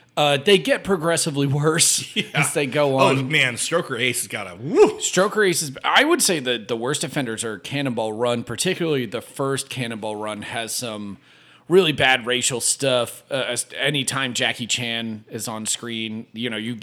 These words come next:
Speaker 1: you full on get the gong and the da, da, da, da, da, da, da, da, da, and you're like, "Oh, man." But to your point, you know, th-, these are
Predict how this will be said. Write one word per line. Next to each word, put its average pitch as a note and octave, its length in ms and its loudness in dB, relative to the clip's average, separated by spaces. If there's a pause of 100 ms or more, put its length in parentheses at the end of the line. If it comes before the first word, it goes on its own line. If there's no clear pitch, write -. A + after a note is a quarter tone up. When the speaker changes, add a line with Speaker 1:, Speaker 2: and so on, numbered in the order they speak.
Speaker 1:
you C3 360 -4
full C#3 220 0
on C3 260 -2
get B2 380 -4
the B2 120 0
gong A#2+ 680 -2
and B2 180 -6
the A2+ 80 -4
da, B3 160 0
da, E4+ 100 2
da, D#4+ 120 0
da, D#4+ 100 0
da, C#4+ 140 0
da, C#4+ 240 -2
da, B3 220 0
da, B3+ 180 -2
da, C#4+ 320 0
and F3+ 120 -2
you're B2 100 0
like, G#2 140 -2
"Oh, A#2+ 200 0
man." A#2 320 0 (320)
But A3 340 2 (240)
to A#3 100 4
your B3 280 2
point, D3 420 2 (880)
you E3+ 120 4
know, C#3 120 4
th-, B2+ 300 -4
these F3 240 0
are D#3 420 4